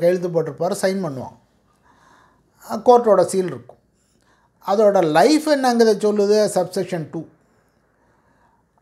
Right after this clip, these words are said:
It will remain in force until it is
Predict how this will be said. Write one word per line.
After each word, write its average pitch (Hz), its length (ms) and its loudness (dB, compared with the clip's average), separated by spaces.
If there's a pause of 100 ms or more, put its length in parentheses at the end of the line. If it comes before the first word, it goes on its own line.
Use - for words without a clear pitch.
(680)
It 175 140 0 (100)
will 185 160 6 (160)
remain 262 360 2 (100)
in 240 80 0 (120)
force 214 560 2 (420)
until 285 320 0 (100)
it 233 160 -6
is 240 60 -8